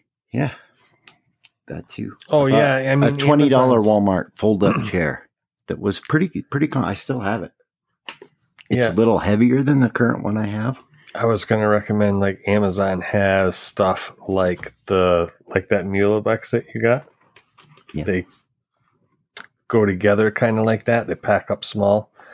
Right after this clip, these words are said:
Speaker 1: Yeah.
Speaker 2: We're talking
Speaker 1: Lightweight.
Speaker 2: smaller than a, a tent. You know, we're
Speaker 1: Yeah.
Speaker 2: like, maybe twelve inches by, like, four inches round.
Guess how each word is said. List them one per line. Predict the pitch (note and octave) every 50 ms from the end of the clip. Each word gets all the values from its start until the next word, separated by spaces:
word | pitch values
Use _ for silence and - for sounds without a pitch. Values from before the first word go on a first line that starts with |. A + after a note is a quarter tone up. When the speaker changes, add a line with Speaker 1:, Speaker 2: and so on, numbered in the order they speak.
| - - - - -
Speaker 1:
Yeah. | - C3 C3 - - -
Speaker 2:
We're | G2+ F#2
talking | - - - G#2 F#2+ F#2+ - - G#2 G2+ G2 G2 F#2+ F#2 F#2 F#2 F#2 F2+ F2+ E2+ D#2+ _ _ _ _ _ -
Speaker 1:
Lightweight. | - E3+ F#3+ - - F3+ F#3+ G3+ - - - _ _ _ _ _ - - - - -
Speaker 2:
smaller | - - - - B2 A2+ A#2 A#2 A2+ A2
than | G#2+ A2 G#2+ G#2+
a, | G#2+ G#2+ G#2+ G#2 G2+ G2 F#2+ F#2+ - - -
a | -
tent. | - - - - G#2 F#2 F2+ - _ _ _ _ _ _ _ _ _ _ _ _ _ _
You | - G2+ G2
know, | F#2 F2+ F2+
we're | F#2 F2+ - _ _ _ _ _ _ _ _ _ _ _ _ _ _ _ _ _ _ _ -
Speaker 1:
Yeah. | B2+ C#3+ C3 - _ _ _ _ _ _ _ _ _ _ _ _ _ _ _ _ _ _ _ _ _ _ -
Speaker 2:
like, | - G2+ F#2
maybe | G#2 G2 F#2+ F#2+ F#2
twelve | - - - B2 A2+ A2 G#2+ G#2
inches | A2 A2 G#2 - - A2 G#2+ G#2+ G#2+ G#2+ G#2 G2+ G2 -
by, | _ - F#2+ F#2 F#2 F#2
like, | F#2 F#2 F2+ F2 E2+ -
four | - - G#2 G2 G2 G2
inches | G2 F#2+ - - F#2 - -
round. | F#2+ F#2 F#2 F#2+ G2 G#2 G#2+ G#2+